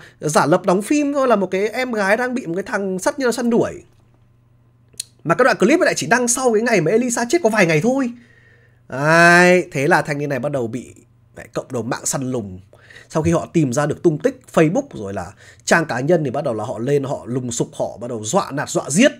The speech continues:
Nào là "Mày giết đúng không?" Rồi "Mày, bọn tao sẽ giết mày." Rồi "Mày, mày." Thậm chí có người còn báo cả cảnh sát. Thế thanh niên này coi như là sau vụ đấy là bị trầm cảm, đã từng tự tử.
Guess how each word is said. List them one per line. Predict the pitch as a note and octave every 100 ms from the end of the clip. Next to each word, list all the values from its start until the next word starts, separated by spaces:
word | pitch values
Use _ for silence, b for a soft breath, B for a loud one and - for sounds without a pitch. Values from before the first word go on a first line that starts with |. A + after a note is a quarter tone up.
| b b b b -
Nào | D3 C#3+
là | C3+
"Mày | C#3 D#3
giết | C#3 C#4+
đúng | G#3+ E3
không?" | A3 C4 A3
Rồi | D#3+ B2
"Mày, | A#2+
bọn | E3+ -
tao | F#3
sẽ | -
giết | E3+ - G#3
mày." | F#3 D#3 C3+
Rồi | A#2
"Mày, | C#2+ D#2+
mày." | B2 C3 B2 A2+ A#2 b b b b
Thậm | - -
chí | - F#3+
có | A#3
người | B3
còn | E3
báo | E3 A#3
cả | F3
cảnh | -
sát. | C#4 D#4 - _ _ _ _ _ _ _ _ _ _ _ _ _ _ _ _ _ _ _ -
Thế | A2+ B2+
thanh | D3+
niên | C#3 C#3
này | B2+
coi | A#2+ C#3
như | C#3
là | B2
sau | D3+ C3+
vụ | D3+ A#2
đấy | A#2+
là | D3
bị | C3+ A#2+
trầm | C#3 A2+
cảm, | D3 G#2+
đã | A#2
từng | D#3 A#2+
tự | -
tử. | -